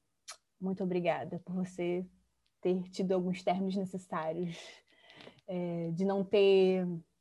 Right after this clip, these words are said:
postergado algumas coisas, assim, e de, em momentos de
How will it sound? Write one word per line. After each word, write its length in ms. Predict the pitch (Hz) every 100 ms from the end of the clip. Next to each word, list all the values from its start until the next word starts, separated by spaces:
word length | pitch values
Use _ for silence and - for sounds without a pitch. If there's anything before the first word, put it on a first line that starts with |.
| _ _ _ _ _ _ _ _ _ _
postergado 680 | 233 233 254 208 202 214
algumas 300 | 220 202 202 -
coisas, 360 | 190 185 180
assim, 380 | 185 247 285 294
e 200 | 269 262
de, 520 | 214 220 254 269 269 -
em 160 | 262 262
momentos 640 | 262 262 254 277 311 311 302 254 220
de 260 | 254 254